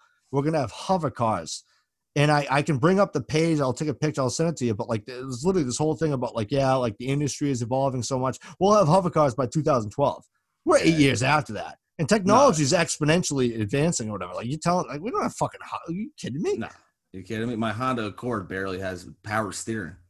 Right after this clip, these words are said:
Speaker 1: Yeah, right? <laughs> Fucking Honda Accords. All right. So we'll move on. Uh, we'll get to another, um,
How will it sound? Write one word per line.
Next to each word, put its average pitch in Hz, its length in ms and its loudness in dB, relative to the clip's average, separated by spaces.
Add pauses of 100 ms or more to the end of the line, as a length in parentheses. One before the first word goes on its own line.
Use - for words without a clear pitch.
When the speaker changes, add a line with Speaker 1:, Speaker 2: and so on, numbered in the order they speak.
(280)
Speaker 1:
Yeah, 131 220 0
right? 131 280 0 (760)
<laughs> - 1200 2 (1700)
Fucking 180 400 0
Honda 143 440 0
Accords. 123 460 -6 (300)
All 214 140 6
right. 170 140 4 (500)
So 208 140 4
we'll 233 100 8
move 233 300 8
on. 220 260 8
Uh, 196 260 6
we'll 185 100 4
get 190 200 0
to 190 100 2
another, 175 260 2
um, 147 600 2